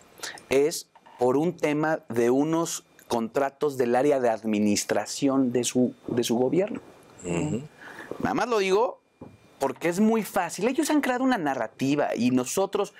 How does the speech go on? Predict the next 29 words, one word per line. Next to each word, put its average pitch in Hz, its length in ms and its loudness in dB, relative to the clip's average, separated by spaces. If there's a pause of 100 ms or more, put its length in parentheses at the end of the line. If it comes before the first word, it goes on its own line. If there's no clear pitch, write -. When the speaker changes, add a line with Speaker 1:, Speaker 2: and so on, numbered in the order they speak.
(140)
Speaker 1:
nos 135 260 0
tardamos, 131 600 -4
y 127 60 -6
coincido. 135 720 0 (680)
Y 151 120 0
yo 240 160 0
por 262 180 -2
eso, 226 400 0 (140)
en 123 160 0
donde 120 280 0
me 127 140 0
preguntan, 165 540 -2
lo 120 100 2
digo. 139 380 0 (300)
No, 202 500 2
si - 220 0
hay 240 120 2
un 220 120 -2
cártel 185 500 -2
inmobiliario, 120 840 2 (880)
hablando 131 480 -2
como 113 360 0
Speaker 2:
Cártel, 82 520 -2
sí. - 160 -2
Speaker 1:
me 110 80 2
dice 127 180 0
mi 123 120 -2
querido 123 240 0
Carlos, 127 340 -4